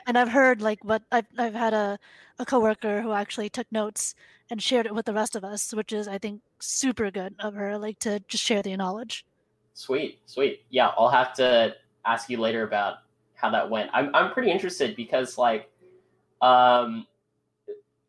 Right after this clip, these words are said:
Speaker 2: this whole bystander intervention kind of stuff, uh, you know, the gut reaction is to stay out of it, obviously,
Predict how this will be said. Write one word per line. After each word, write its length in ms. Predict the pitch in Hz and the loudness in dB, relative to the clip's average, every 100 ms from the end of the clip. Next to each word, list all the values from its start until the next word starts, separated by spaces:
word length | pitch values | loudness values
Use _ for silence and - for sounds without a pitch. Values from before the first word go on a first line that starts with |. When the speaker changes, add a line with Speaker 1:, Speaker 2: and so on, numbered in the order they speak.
| _ _ _ _ _ _ _ _ - | _ _ _ _ _ _ _ _ -12
Speaker 2:
this 240 | 151 156 | -10 -4
whole 200 | 190 185 | 0 2
bystander 800 | 127 127 135 143 135 135 135 127 - | 4 2 2 -2 0 0 -2 -6 -8
intervention 800 | 131 127 117 120 120 131 127 123 | -4 -2 0 -2 -4 -6 -4 -8
kind 240 | - 123 127 | -6 -6 -6
of 80 | |
stuff, 340 | - 131 127 127 - _ _ _ _ _ | -6 0 2 0 -6 _ _ _ _ _
uh, 440 | 117 120 113 110 - - - - | 4 6 6 2 -2 -10 -14 -8
you 140 | 139 | -2
know, 220 | 123 110 107 | 0 0 -4
the 120 | 127 | 2
gut 220 | 151 147 | 2 4
reaction 400 | 127 120 110 117 | 2 0 0 -8
is 180 | 107 - | -8 -8
to 140 | 107 | -12
stay 300 | - - 117 | -10 -6 -2
out 160 | 110 113 | 0 -2
of 100 | 120 | -2
it, 260 | 131 - _ _ _ _ | -4 -4 _ _ _ _
obviously, 760 | 117 110 123 - 131 131 135 | -4 -2 -6 -6 -2 0 -2